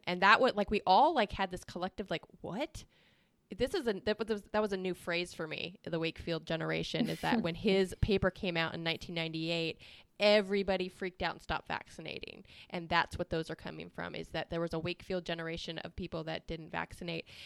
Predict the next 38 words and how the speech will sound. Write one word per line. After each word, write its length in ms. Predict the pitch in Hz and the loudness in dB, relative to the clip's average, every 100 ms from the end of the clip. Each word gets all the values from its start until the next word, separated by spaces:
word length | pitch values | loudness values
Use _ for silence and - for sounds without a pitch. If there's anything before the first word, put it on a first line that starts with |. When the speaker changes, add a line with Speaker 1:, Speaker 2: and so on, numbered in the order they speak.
| - - | -10 -2
Speaker 1:
Now, 60 | |
first 220 | 190 277 233 | 4 4 6
of 80 | |
all, 140 | 185 180 | 6 6
Andy 180 | 202 185 | 6 4
Wakefield 720 | 196 190 - 180 170 160 - - | 4 2 2 6 6 4 0 -8
was 300 | 156 175 190 | -2 0 4
not 300 | 175 143 - - - - | 6 6 0 -20 -20 -2
from 200 | 202 175 | 4 4
America. 680 | 156 175 170 - 156 156 - | 8 8 8 6 2 2 0
It, 200 | 180 170 | 2 4
this 200 | 180 185 | 2 0
was 260 | 190 170 170 | 6 6 6
a 360 | 165 160 160 - - - | 4 4 2 -2 -10 -2
European, 720 | 196 208 196 - 220 247 277 - | 6 8 8 6 4 4 0 2
was 140 | 233 | 4
a 40 | 220 | 6
European 420 | 220 220 220 233 | 4 4 2 2
study 360 | 240 226 247 - | 2 4 2 4
that, 240 | 208 - | 4 6
um, 420 | 196 185 165 170 - _ _ _ _ - | 4 2 2 -2 -8 _ _ _ _ 0
was 220 | 196 185 | 0 4
done. 360 | 202 202 208 - | 4 4 2 0
And, 440 | 180 170 165 165 - - - | 0 2 0 -4 -10 -14 -6
um, 340 | 175 - - - - - | -4 -2 -4 -8 -16 -6
so 340 | - 208 190 - | 4 6 6 4
I 80 | |
don't, 340 | 87 208 214 - _ | 4 4 4 0 _
<laughs> 180 | _ - | _ -8
I 80 | - - - | 2 2 2
don't 180 | - 202 | 0 2
know 60 | 190 | 4
where 180 | 185 202 | 4 2
he 160 | - - | -2 -6
gets 220 | 202 - | -6 -4
that 140 | 175 | -4
information, 720 | - 170 165 156 175 - 156 | -4 -6 -6 -2 -4 -2 -4
but, 200 | 160 160 | -2 -4